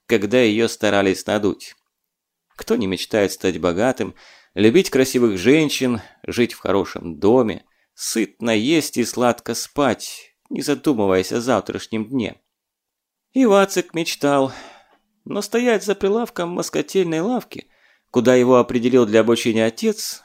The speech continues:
показалось страшно скучным, и он сбежал на побережье, надеясь устроиться на какой-нибудь корабль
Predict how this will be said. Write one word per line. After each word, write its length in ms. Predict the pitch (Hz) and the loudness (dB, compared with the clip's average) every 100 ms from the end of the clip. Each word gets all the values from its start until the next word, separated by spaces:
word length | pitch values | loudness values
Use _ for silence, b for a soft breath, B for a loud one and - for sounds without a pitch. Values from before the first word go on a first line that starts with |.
| _ | _
показалось 640 | - 143 233 233 262 220 - | -6 -4 -4 -4 -2 -4 -6
страшно 560 | - - 226 - 185 | -10 -6 -6 -6 -10
скучным, 640 | - - 254 - - - B B B B B _ | -10 -8 -8 -8 -12 -16 B B B B B _
и 80 | 320 | 0
он 140 | 311 | 0
сбежал 400 | 190 165 170 220 | 2 2 4 4
на 120 | 196 | 2
побережье, 800 | 185 175 156 123 127 110 110 98 B - | 2 2 4 6 6 6 2 0 B -6
надеясь 500 | 107 107 170 143 - | -4 -2 -2 -2 -4
устроиться 600 | 117 - 131 135 120 120 | -6 -4 0 2 2 -2
на 100 | 113 | -4
какой-нибудь 720 | - 113 - 139 123 113 107 | -4 -6 -2 0 2 0 -2
корабль 580 | - 147 214 180 170 131 | -2 -2 -2 0 -2 -4